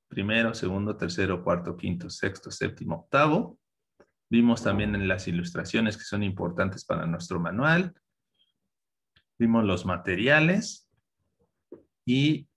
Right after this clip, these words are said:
el título que tiene un manual. Ahora sí, entonces vamos a hacer un avión de papel, siguiendo las instrucciones de nuestro manual.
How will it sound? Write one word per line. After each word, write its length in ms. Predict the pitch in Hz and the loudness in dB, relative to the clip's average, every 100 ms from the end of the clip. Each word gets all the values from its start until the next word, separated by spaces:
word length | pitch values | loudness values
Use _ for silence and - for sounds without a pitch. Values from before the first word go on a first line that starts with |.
| _ - | _ -4
el 240 | 104 95 | -2 0
título 720 | 120 117 127 120 120 120 - _ | 0 0 2 4 2 0 -8 _
que 140 | - 107 | -10 -6
tiene 580 | - 110 107 107 104 - _ - - | -2 0 0 -2 -4 -12 _ -20 -6
un 520 | 110 107 107 104 - _ _ _ _ _ _ | -2 0 0 -4 -10 _ _ _ _ _ _
manual. 560 | 101 98 98 85 78 - _ _ _ _ _ _ _ _ _ _ _ _ - | 2 4 4 2 0 -10 _ _ _ _ _ _ _ _ _ _ _ _ -4
Ahora 300 | 104 123 147 | 0 2 2
sí, 380 | 214 - - _ _ _ _ - | 2 0 -4 _ _ _ _ -8
entonces 640 | 104 165 185 175 160 156 | -2 0 0 2 0 0
vamos 300 | 127 135 135 | 0 0 -2
a 40 | |
hacer 360 | - 123 120 131 | 0 2 2 0
un 160 | 120 120 | 0 2
avión 300 | 123 127 127 | 2 0 -2
de 80 | 131 | -2
papel, 440 | 139 143 190 - _ _ _ _ _ _ _ _ _ _ _ _ _ _ _ _ _ _ _ _ - | -2 -2 -2 -6 _ _ _ _ _ _ _ _ _ _ _ _ _ _ _ _ _ _ _ _ -10
siguiendo 460 | - 107 117 120 | -2 2 4 4
las 240 | 117 98 101 | 2 0 -4
instrucciones 720 | 92 101 92 123 123 127 113 | -8 -8 -4 2 4 4 4
de 100 | 95 | 2
nuestro 320 | 87 90 117 | 0 0 2
manual. 340 | 135 196 233 | 4 6 4